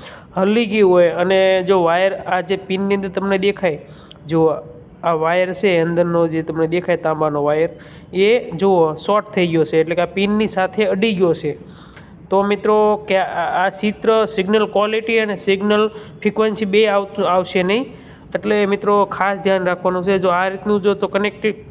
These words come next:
કનેક્શન હોય તો આ પિન કાઢી લેવાની છે અને કનેક્શન ફરીવાર સારી રીતે આપી દેવાનું છે મિત્રો, જેથી તમારે સિગ્નલ આવી શકે મિત્રો. ઘણીવાર ડિશની જે સિગ્નલ જતું રહ્યું હોય છે તો ડિશમાં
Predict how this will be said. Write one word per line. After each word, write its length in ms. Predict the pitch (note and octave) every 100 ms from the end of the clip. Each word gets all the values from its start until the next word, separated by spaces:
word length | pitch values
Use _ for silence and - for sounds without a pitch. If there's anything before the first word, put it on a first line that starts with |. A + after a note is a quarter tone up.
| - - -
કનેક્શન 460 | - G3+ G#3 - G#3+
હોય 360 | F#3+ A3+ G3 D#3 - - - - -
તો 120 | G3+
આ 180 | F#3+ G3
પિન 320 | G3 G#3 G#3+
કાઢી 300 | F#3+ F#3 G3+
લેવાની 400 | A3 G#3+ A3+ A3+
છે 240 | G#3 A#3
અને 440 | A3 F#3+ F#3+ G3 F#3+
કનેક્શન 520 | F#3+ F#3+ G3 - G3+
ફરીવાર 460 | F#3 F#3+ G3 G3 F#3+
સારી 320 | - F#3 F3+
રીતે 280 | F3+ F3+ F#3+
આપી 260 | F3 E3+
દેવાનું 360 | E3+ F3 F3 E3+
છે 100 | F3+
મિત્રો, 360 | F3+ F3+ A#3+ B3+ - - - - - - - D3
જેથી 240 | F3+ G#3+
તમારે 560 | G#3+ G3+ G#3 G#3 G#3 G3
સિગ્નલ 600 | G3 G3+ F3+ G#3 G#3+ A#3+ - - - -
આવી 260 | E3+ G#3+ A3
શકે 280 | - F3 E3
મિત્રો. 340 | D#3+ D#3 D3+ - - - -
ઘણીવાર 440 | F3 A3 A3+ A3+
ડિશની 2750 | G3+ G3 G#3+ G3 - - - - - - - - - - - - - - - - - - F#3 F#3+ A3 A#3 A3+
જે 160 | F#3 G#3
સિગ્નલ 460 | G#3+ G#3 G#3+ A3+
જતું 260 | A3 G3 A#3+
રહ્યું 180 | A#3 A3+
હોય 160 | G3+
છે 220 | F3+ F3+ E3
તો 460 | F#3+ G#3 G#3+ G3+
ડિશમાં 580 | E3+ G3 - G#3+ G#3+ G#3